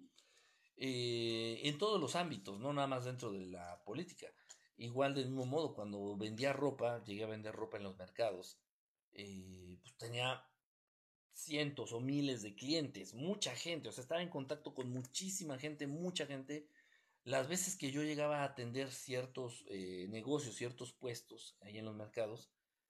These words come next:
pues igual llegaba muchísima gen-, muchísima gente, y ahí también yo llegué a detectar a gente con esta situación híbrida.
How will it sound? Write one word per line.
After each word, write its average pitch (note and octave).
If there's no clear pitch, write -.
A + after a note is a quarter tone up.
pues -
igual C#3
llegaba C#3+
muchísima B2
gen-, B2+
muchísima E3+
gente, D3+
y B2+
ahí B2
también D#3
yo D#3
llegué C3+
a C#3+
detectar C3
a C3
gente C#3
con A2
esta C3
situación B2
híbrida. A#2+